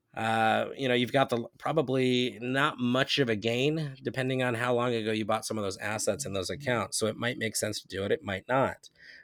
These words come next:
Um, again, everyone's scenario is going to be different. And that's why I'm doing these one-on-one webinars with all of our listeners, uh, my current clients, is to keep you educated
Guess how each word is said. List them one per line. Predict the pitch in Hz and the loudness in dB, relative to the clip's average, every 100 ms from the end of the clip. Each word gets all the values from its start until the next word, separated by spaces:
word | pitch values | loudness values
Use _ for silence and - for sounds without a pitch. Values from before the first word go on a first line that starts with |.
| _ | _
Um, | 95 98 98 98 | -2 0 0 -2
again, | 101 113 | 0 2
everyone's | 113 113 123 120 | 4 6 6 4
scenario | 123 117 117 117 | 4 8 8 8
is | - | 4
going | 117 113 | -2 0
to | |
be | 120 | 0
different. | 101 90 104 117 _ - | 0 0 -2 -4 _ -4
And | 101 | 0
that's | 110 - | 0 2
why | 117 123 139 123 117 113 - _ _ _ _ - - - | 6 8 10 10 10 8 -2 _ _ _ _ -20 -20 -2
I'm | 113 101 | 0 2
doing | 117 135 131 | 2 4 4
these | 104 | 2
one-on-one | 104 117 117 113 104 104 104 101 - - - _ | 2 2 2 4 4 4 2 -6 -16 -20 -20 _
webinars | 123 165 185 117 95 95 - | 6 8 8 6 4 0 0
with | 104 104 101 - - | 2 2 0 -6 -10
all | 113 113 | 0 4
of | 117 | 6
our | 110 110 | 6 4
listeners, | 113 - 120 113 120 110 - | 4 2 4 4 4 0 -4
uh, | 98 95 95 90 - _ | -4 -2 -2 -4 -8 _
my | 98 | -10
current | 87 101 92 | -6 -8 -4
clients, | - 120 120 123 - - - - | 2 4 4 0 -6 -14 -20 -4
is | 123 127 123 | 4 4 4
to | 127 | -2
keep | - 170 180 175 | -2 -4 -4 -2
you | 160 - | -2 -2
educated | 131 139 135 113 101 98 98 | -2 -4 -4 -4 -2 -2 -4